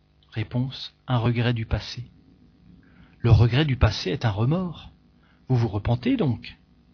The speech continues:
Réponse, non, c'est par crainte de l'avenir. Que redoutez-vous ? Réponse, l'inconnu. Voulez-vous me dire ce que vous avez fait dans votre dernière existence ?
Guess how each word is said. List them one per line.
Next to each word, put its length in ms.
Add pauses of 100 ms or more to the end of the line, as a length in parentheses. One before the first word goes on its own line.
(560)
Réponse, 560
non, 260 (420)
c'est 140
par 200
crainte 260
de 80
l'avenir. 600 (1040)
Que 100
redoutez-vous ? 600 (480)
Réponse, 520
l'inconnu. 560 (1200)
Voulez-vous 360
me 140
dire 340
ce 120
que 120
vous 120
avez 180
fait 220
dans 120
votre 240
dernière 340
existence ? 760